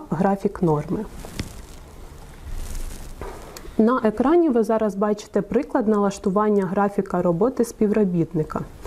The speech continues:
Тобто спочатку ви повинні, е, внести спосіб заповнення графіка. Ви вибираєте,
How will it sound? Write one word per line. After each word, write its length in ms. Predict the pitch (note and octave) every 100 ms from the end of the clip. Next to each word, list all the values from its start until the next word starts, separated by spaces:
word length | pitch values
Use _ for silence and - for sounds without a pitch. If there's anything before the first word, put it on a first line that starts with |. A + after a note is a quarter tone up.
| - - - - - -
Тобто 360 | B3+ G3+ F3
спочатку 580 | F3 G3 G3 D#4 F4+ D4
ви 160 | A3+ A#3+
повинні, 560 | B3 G#3+ B3+ D4 A3+ F3+ - - - - -
е, 160 | F#3+
внести 500 | F#3+ F#3+ A#3+ B3 -
спосіб 640 | G3+ - - G#3 B3 - A3
заповнення 720 | - F#3 G3+ A3 A3 G#3 G#3
графіка. 600 | F#3 F#3 D#3 - - E3 D#3+ -
Ви 120 | G3+
вибираєте, 720 | B3 B3 B3 A#3+ F3 E3 F3+